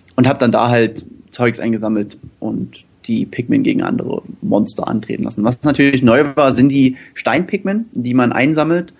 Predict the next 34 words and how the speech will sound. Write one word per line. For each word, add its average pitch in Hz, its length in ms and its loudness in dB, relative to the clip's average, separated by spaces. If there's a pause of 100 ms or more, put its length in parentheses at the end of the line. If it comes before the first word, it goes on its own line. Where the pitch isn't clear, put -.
(300)
und 120 540 4
dann 110 160 2
einfach 139 300 0
auf 117 300 -2 (160)
harte 117 540 0 (180)
Objekte 127 520 0
schießen 120 340 -4
kann, 123 120 0
zum 117 100 0
Beispiel 117 300 0
ein - 20 4
Kristall, 110 540 -2 (280)
und 113 200 -2
diesen 113 200 0
dann 101 140 0
damit - 240 -2
kaputt - 280 -2
machen 107 220 -2
kann. 110 220 -2 (280)
Und 139 180 0
natürlich 113 440 0
machen - 340 -2
die 117 140 2
auch - 180 -4
mehr 104 220 0
Schaden 110 500 0
bei - 260 -4
Feinden, - 580 -6 (340)
wenn 107 80 -8
man 104 140 0
die - 100 -10
drauf - 300 -8
wirft. - 340 -2 (1080)
Ähm, 131 360 4